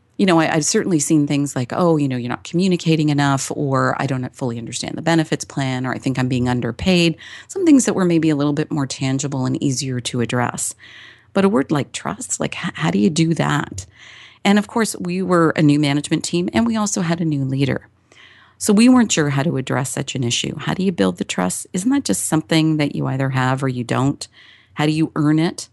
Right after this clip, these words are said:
Um, and this consultant who was helping us with our five-year strategic plan had suggested that we do a little bit of a quiz and go through what he called the trust checklist and evaluate each of our ability to adhere to certain behaviors.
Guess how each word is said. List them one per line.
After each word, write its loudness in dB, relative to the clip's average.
Um, 2
and 2
this -2
consultant -4
who -2
was -4
helping -2
us -4
with -6
our -2
five-year -2
strategic -10
plan -2
had -6
suggested -2
that -2
we -2
do 0
a 0
little -2
bit -2
of -2
a -6
quiz -4
and 4
go 4
through 0
what 0
he -4
called -6
the -6
trust -4
checklist -8
and 4
evaluate 0
each -2
of -2
our 0
ability 0
to -6
adhere 0
to -6
certain -4
behaviors. -4